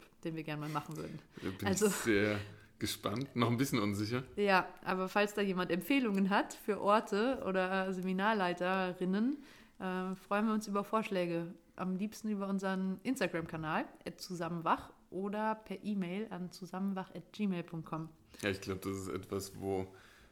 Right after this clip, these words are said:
Speaker 2: Word of Mouth, äh, persönliche Empfehlungen, äh, sehr, sehr gute Gefühle vermitteln können. Ja.
Speaker 1: Voll.
Speaker 2: Und wir wollen auf jeden Fall nochmal einen Trip in die Natur machen und seien es nur zwei, drei Tage,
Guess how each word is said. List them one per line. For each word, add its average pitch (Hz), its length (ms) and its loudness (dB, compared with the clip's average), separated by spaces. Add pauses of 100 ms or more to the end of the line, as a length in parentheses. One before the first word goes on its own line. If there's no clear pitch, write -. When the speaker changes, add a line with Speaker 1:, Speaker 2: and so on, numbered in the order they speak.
(160)
Speaker 2:
Word 101 300 4
of 92 120 -2
Mouth, 101 380 2 (380)
äh, 95 300 -2 (500)
persönliche 101 440 0
Empfehlungen, 98 560 -2 (500)
äh, 90 280 -8
sehr, 90 260 -6
sehr 92 140 -6
gute 92 400 -4
Gefühle 90 520 -6
vermitteln 90 400 -6
können. 87 200 -8 (160)
Ja. 92 160 -4 (320)
Speaker 1:
Voll. 190 360 -6 (800)
Speaker 2:
Und 117 200 0
wir 151 120 2
wollen 135 200 4
auf 110 160 -2
jeden 117 200 0
Fall 101 200 0
nochmal 101 420 0
einen 95 400 -6
Trip - 260 -6
in 92 120 -2
die 92 120 -2
Natur 92 280 -4
machen 92 300 -4
und 95 120 -4
seien 101 220 -2
es 101 120 -6
nur 98 140 -6
zwei, 98 220 0
drei 98 180 -2
Tage, 95 440 -2